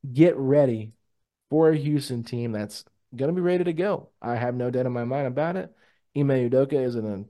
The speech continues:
incredible coach, and he's done a really good job with that team. So, um, they are going to make life very difficult for the Pacers in this matchup. But I think if the Pacers wanna continue separating themselves from other teams in the Eastern Conference, they gotta win this game. So,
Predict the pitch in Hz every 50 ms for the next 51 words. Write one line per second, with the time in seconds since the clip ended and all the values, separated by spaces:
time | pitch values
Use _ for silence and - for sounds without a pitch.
0 | _ _ _ _ _ 131 - 175 170 180 180 180 160 180 170 175 170 165 143 127
1 | 120 131 123 117 113 120 123 117 117 110 120 120 120 117 113 117 98 95 - -
2 | 110 107 107 107 - - 113 110 101 - - _ _ _ _ _ _ _ - 101
3 | 98 95 95 92 - - _ 107 120 123 135 151 156 151 143 131 131 127 131 127
4 | 120 135 135 127 117 110 110 113 113 - 104 104 101 98 98 110 - - - _
5 | _ _ _ _ _ _ _ _ _ _ _ - 131 120 123 156 170 180 175 151
6 | 127 120 110 117 117 104 98 113 95 98 - - 113 127 139 - - _ _ _
7 | _ _ - 123 120 113 107 - 110 107 101 101 101 - 120 123 - _ _ _
8 | _ _ _ _ _ _ _ _ _ _ _ - 117 123 127 151 147 147 143 147
9 | - 151 156 151 - 147 135 131 135 135 135 135 131 123 - 139 135 127 - -
10 | 127 120 - 127 120 117 117 113 117 113 - - 110 110 110 113 - _ - 135
11 | 131 123 123 127 123 - _ _ _ _ _ _ _ _ - 127 139 143 135 -
12 | 147 135 131 135 135 135 139 135 139 139 135 123 120 123 135 127 123 - 113 104
13 | 113 107 110 101 101 113 117 117 - - 92 78 95 - - 135 127 131